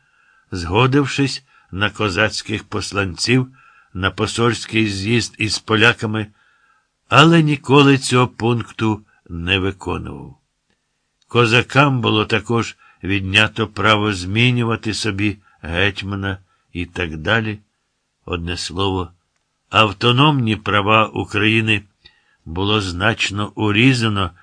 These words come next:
ніби в покару за повстання Івана Бруховецького. Царський уряд міг святкувати чергову свою над Україною перемогу.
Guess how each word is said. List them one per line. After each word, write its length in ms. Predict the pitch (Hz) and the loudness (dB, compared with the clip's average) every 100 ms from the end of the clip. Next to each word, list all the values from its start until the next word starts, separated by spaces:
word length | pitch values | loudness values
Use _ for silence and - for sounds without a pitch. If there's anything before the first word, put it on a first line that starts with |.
| _ | _
ніби 360 | 92 104 95 | -6 -4 -2
в 100 | 107 | -4
покару 680 | 87 92 90 107 113 107 85 - - - | -4 -8 -2 4 6 4 -2 -10 -20 -10
за 220 | 85 98 | -4 -4
повстання 840 | 98 95 - - 110 104 95 95 - | -4 -8 -10 -2 0 0 -4 -6 -6
Івана 460 | 107 95 101 95 98 | -6 -2 -4 -2 -6
Бруховецького. 1000 | 87 95 - 92 95 92 - 87 82 73 _ _ _ _ _ _ | -6 -8 -6 -4 -4 -6 -10 -10 -12 -14 _ _ _ _ _ _
Царський 640 | - 110 107 - 113 113 | 0 0 0 -6 -2 -2
уряд 520 | 110 113 113 113 - _ _ _ _ | 0 0 0 -2 -6 _ _ _ _
міг 300 | - 104 123 | -4 0 0
святкувати 880 | - - 107 117 - 117 123 120 123 | -2 -4 -2 -2 0 2 4 2 0
чергову 560 | 113 120 117 110 113 123 | 0 0 0 2 2 0
свою 420 | 117 110 117 117 - _ _ | 0 -2 2 0 -2 _ _
над 340 | 82 87 110 104 | -10 -2 0 0
Україною 840 | 107 107 104 98 101 95 92 90 - _ _ - | -4 0 0 0 -2 -4 -4 -6 -8 _ _ -4
перемогу. 760 | 95 95 92 87 90 76 69 | -2 0 -2 -4 -6 -6 -12